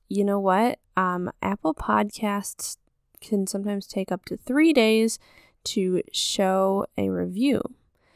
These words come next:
Therefore, if you submitted something Friday night,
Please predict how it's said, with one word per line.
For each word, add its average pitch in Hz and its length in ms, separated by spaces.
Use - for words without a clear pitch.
Therefore, 190 500
if - 320
you 185 220
submitted 208 720
something 180 680
Friday 170 440
night, 208 480